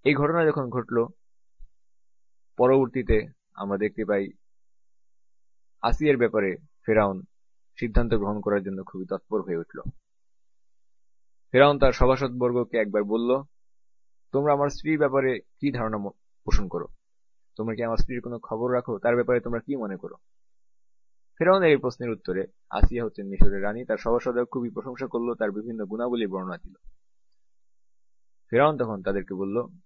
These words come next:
"না, বরং তোমরা তার কোনো খবরই রাখো না,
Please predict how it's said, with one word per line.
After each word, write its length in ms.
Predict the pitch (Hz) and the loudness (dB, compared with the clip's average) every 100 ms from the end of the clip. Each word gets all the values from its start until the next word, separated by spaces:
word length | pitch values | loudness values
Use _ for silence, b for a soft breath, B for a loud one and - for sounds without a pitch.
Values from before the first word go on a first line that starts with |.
| _ _ _ _ _ _ _ _ _ | _ _ _ _ _ _ _ _ _
"না, 280 | 95 107 92 - _ _ _ _ _ _ | -2 -2 -2 -8 _ _ _ _ _ _
বরং 280 | 110 123 127 | 4 4 4
তোমরা 220 | 127 120 | 0 -2
তার 140 | 117 113 | 0 0
কোনো 180 | 110 104 | -2 -10
খবরই 340 | - 113 123 117 | -6 -2 0 0
রাখো 280 | 95 - | -2 -4
না, 100 | 80 | -14